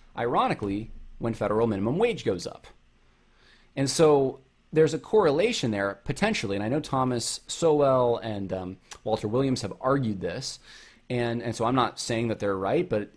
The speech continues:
hey, there might be something there. And minimum wage is one of the planks. I mean, the Democratic Party loves minimum wage. They want a living wage, right? They can't give this up. And if that's adversely affecting black teenagers, that means that they're not getting the kind of opportunities that would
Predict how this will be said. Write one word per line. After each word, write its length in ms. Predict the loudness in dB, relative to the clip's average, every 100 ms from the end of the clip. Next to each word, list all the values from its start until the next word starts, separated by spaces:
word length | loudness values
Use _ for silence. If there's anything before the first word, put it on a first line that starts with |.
| _
hey, 240 | -8 -4
there 100 | 0
might 220 | 0 0 0
be 120 | -2
something 460 | 0 -4 -4 -6
there. 300 | -6 -8 -14 _ -20 -20 _
And 340 | -4 0 -2 -4 -2
minimum 320 | 2 4 4
wage 300 | 4 4 2
is 200 | -4 -6
one 140 | -6
of 40 | -6
the 60 |
planks. 440 | -4 -4 -4 -8 -10
I 40 |
mean, 100 | -8
the 60 | -4
Democratic 380 | -4 -2 -4 -2
Party 200 | 0 0
loves 320 | 2 2 2
minimum 240 | -2 -4
wage. 220 | -2 -2 2
They 80 |
want 160 | 0 2
a 40 |
living 300 | 2 2 2
wage, 300 | -2 -8 -10
right? 280 | -4 -2 -2 -8 -8
They 120 | -4
can't 280 | -4 -4 -4
give 160 | -6 -10
this 180 | -12 -10
up. 240 | -10 -12 -16 -20 -20 -20 -20 _ -6
And 240 | -4 -2
if 120 | -4
that's 220 | -2 -2 -2
adversely 600 | -2 -2 -2 -4 -6 -6
affecting 500 | -6 -8 -6 -6 -4
black 280 | -2 -2
teenagers, 680 | -4 -4 -2 -2 -4 -10 -8
that 180 | -6 -4
means 260 | -2 -4 -6
that 100 | -6
they're 120 | -4
not 260 | -4 -6
getting 320 | -4 -2 -2 -6
the 80 |
kind 200 | -6 -4
of 60 | 0
opportunities 1000 | 0 -2 -6 -2 2 2 -2 -6 -8 -6
that 220 | -6 -4
would 220 | -4 -6